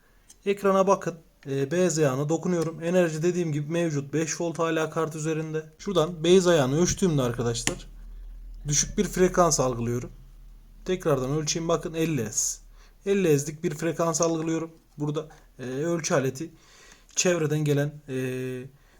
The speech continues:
parazitler de algılıyor olabilir. Yani düşük bir frekans algılıyorum. Ama, e, enerjim var. Yani transistörlerim sürülmüyor. Gördüğünüz gibi yani, e, karta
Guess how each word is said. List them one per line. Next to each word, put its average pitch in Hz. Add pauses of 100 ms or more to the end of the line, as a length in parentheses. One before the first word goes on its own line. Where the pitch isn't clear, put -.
(180)
parazitler 151
de 131
algılıyor 139
olabilir. 151 (160)
Yani 147
düşük -
bir 180
frekans 165
algılıyorum. 135 (380)
Ama, 175 (680)
e, 143 (400)
enerjim 175
var. 165 (480)
Yani 156 (200)
transistörlerim 156
sürülmüyor. 147 (340)
Gördüğünüz 160
gibi 135
yani, 160
e, 139
karta 147